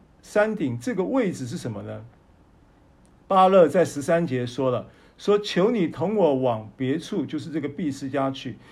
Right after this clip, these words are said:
他说：“在那里可以看见以色列人，但是你不能全看见，你只能看见他们边界上的人，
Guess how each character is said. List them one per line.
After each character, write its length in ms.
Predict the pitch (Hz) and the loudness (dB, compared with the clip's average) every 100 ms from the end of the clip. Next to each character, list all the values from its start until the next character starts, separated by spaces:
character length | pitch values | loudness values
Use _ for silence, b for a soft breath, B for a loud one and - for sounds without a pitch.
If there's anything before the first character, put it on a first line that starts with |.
| B B | B B
他 80 | 233 | 0
说 120 | 262 | 4
：“在 200 | 277 269 | 6 6
那 220 | 269 262 | 6 4
里 200 | 185 139 | 4 2
可 180 | 135 190 | 0 -2
以 140 | 190 | -4
看 440 | - - 269 220 170 | -6 -4 -2 0 -2
见 340 | 233 196 - - _ | 0 0 -2 -8 _
以 140 | 120 | -8
色 160 | 120 175 | -2 0
列 100 | 151 | 0
人， 240 | 113 92 - - _ _ _ b b b b b | -2 -6 -16 -20 _ _ _ b b b b b
但 220 | - 269 | 4 6
是 200 | 214 254 | 4 0
你 120 | 196 151 | 0 0
不 160 | 254 | 2
能 200 | 220 165 | 2 2
全 240 | 180 135 151 | 0 -4 0
看 240 | 202 147 | 0 0
见， 240 | 156 127 - B B B | -2 -4 -6 B B B
你 120 | 226 | -4
只 140 | 214 | 0
能 180 | 156 180 | 0 -2
看 300 | - 262 196 | -2 -2 0
见 160 | 185 175 | 0 0
他 140 | 185 | 0
们 200 | 160 156 | -2 -4
边 460 | - 226 226 233 233 | -4 -2 0 0 -4
界 240 | 226 170 | -2 -2
上 260 | 139 180 131 | 0 0 0
的 160 | 113 | -4
人， 220 | 95 90 | -6 -10